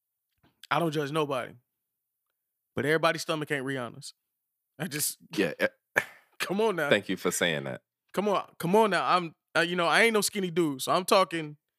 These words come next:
Speaker 1: I'm trying to be real with y'all. Everybody's stomach ain't Rihanna's. Let's
Speaker 2: And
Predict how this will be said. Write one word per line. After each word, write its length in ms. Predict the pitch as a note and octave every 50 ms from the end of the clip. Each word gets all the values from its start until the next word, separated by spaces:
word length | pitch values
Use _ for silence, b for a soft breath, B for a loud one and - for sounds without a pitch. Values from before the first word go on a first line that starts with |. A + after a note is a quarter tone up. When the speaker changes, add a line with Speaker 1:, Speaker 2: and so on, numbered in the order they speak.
| _ _ _ _ _ _ _ _ _ _ -
Speaker 1:
I'm 100 | B2 B2+
trying 180 | - D3 D3+
to 60 | D#3+
be 120 | D#3 F3 F3+
real 160 | A3 B3 G3+
with 160 | F3+ - -
y'all. 220 | D3+ C3 A2 G#2+ - _ _ _ _ _ _ _ _ _ -
Everybody's 380 | A#2+ C#3+ D#3+ E3 F3+ F#3+ F#3+ -
stomach 280 | - G#3+ G3 F#3 F3 F#3
ain't 120 | F3+ E3+
Rihanna's. 480 | E3 E3+ F3 D#3+ C#3 A#2+ G#2 - - - _ _ -
Let's 420 | C#3+ D#3+ E3+ - - - - - _ _ _ _ b b b b b - _ - - _ _ _ _ _ _ _ _ _ _ _ _ -
Speaker 2:
And 140 | B2 B2